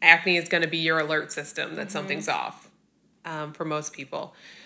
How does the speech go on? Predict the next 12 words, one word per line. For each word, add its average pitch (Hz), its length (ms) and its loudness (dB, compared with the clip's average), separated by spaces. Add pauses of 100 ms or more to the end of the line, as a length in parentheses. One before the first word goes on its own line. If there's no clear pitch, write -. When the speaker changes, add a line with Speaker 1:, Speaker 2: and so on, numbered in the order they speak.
(800)
Speaker 1:
And 180 160 2
then, 202 140 8
like 185 200 6
I 185 80 8
said, 185 260 4
the 160 60 -2
self-love 170 580 4
piece 160 240 -4
is 156 100 -6
the 160 100 -2
most 151 280 -2
important. 151 600 -6